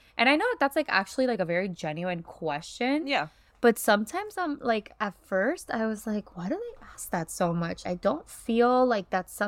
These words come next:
Speaker 1: something, unless they're, like, worried about some sort of transfusion that they
Speaker 2: Mm.
Speaker 1: might need or
Speaker 2: Right.
Speaker 1: something like that. So I ended up asking one of my colleagues. I was like,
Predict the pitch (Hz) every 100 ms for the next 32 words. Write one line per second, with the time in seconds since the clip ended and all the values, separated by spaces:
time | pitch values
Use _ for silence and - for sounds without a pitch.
0 | 202 - 214 220 220 220 220 _ _ _
1 | _ _ 202 202 190 196 240 226 208 190
2 | 190 190 190 190 190 180 175 - 185 -
3 | 202 190 185 180 175 170 165 165 _ _
4 | - 208 185 - 277 320 302 320 302 277
5 | 262 254 254 247 240 240 240 233 233 226
6 | 208 208 190 185 226 226 226 220 220 220
7 | 220 _ _ - - 226 294 359 - 208
8 | 240 - 240 214 208 202 180 - 196 233
9 | 185 180 - 185 180 196 208